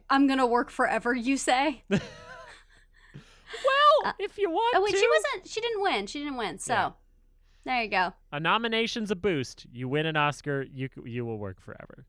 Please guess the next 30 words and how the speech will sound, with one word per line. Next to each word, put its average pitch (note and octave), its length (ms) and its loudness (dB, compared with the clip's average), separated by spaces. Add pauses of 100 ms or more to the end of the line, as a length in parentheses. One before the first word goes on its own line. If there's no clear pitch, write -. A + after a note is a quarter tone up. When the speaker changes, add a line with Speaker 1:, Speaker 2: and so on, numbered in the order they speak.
Speaker 1:
<laughs> B3 200 -4 (1120)
You're A#3 140 -2
in C4+ 140 2
luck, E4 220 4
Sam A#3 340 2
Rockwell. A#3 320 4
I G3+ 120 2
know F#3+ 180 -4
you A#3+ 180 -4
were B3 160 -2
worried. D3+ 400 -8 (400)
All D#4+ 80 4
right, A#3+ 160 0
Speaker 2:
Mm-hmm. B2+ 100 -8
Speaker 1:
so E4+ 120 -4
Dan, F#4 520 2
how D#4+ 180 2
about D#4 440 2 (100)
I C#4 300 4
do C#4+ 400 -4
three, C#4+ 360 -6
you C4+ 280 -4
do C4 220 -6
three D4 520 -6
as C4+ 220 -6
far C4 180 -4
as C4+ 100 -6
that C4+ 200 -8
goes? C#4 500 -8
Speaker 2:
Great. G#3+ 220 -6